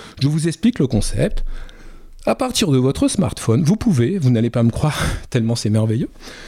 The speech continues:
vous pouvez suivre l'évolution de votre bonheur au travail, de votre stress, accéder à votre historique, garder en mémoire, je, je le cite tout ça, hein, je ne l'ai pas inventé, hein,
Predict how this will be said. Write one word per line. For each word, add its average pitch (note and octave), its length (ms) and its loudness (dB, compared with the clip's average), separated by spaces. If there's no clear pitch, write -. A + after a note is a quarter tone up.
vous D3+ 220 2
pouvez G3 320 2
suivre C3 440 0
l'évolution A#3+ 600 2
de F#3 80 2
votre C#3 260 0
bonheur C3 320 2
au G#3 60 2
travail, D#3 420 2
de D3+ 80 2
votre B2 320 2
stress, C3 560 0
accéder C3+ 400 -2
à G3+ 40 0
votre C#3+ 300 0
historique, - 720 -4
garder G#3+ 440 0
en - 140 2
mémoire, D#3+ 440 2
je, G#2+ 160 2
je A#2+ 140 2
le E3+ 60 2
cite - 260 -2
tout C3 120 0
ça, F#2+ 220 0
hein, F3 160 0
je - 140 -12
ne - 40 -12
l'ai G2 100 2
pas C4+ 160 0
inventé, C4 420 0
hein, D3+ 140 -2